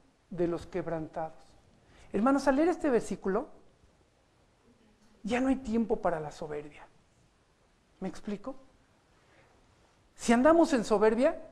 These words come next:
andamos en la plena carne y desobediencia total.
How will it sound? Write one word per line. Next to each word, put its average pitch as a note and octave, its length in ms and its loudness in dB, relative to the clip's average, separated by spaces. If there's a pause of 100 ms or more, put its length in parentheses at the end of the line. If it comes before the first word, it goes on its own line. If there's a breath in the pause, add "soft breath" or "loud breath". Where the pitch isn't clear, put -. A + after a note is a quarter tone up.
(160)
andamos C4 420 4
en A3+ 60 0
la G#3+ 200 0
plena C#4 400 6
carne A#3+ 360 4
y B3+ 80 -4
desobediencia F3+ 760 -6 (580)
total. - 320 -16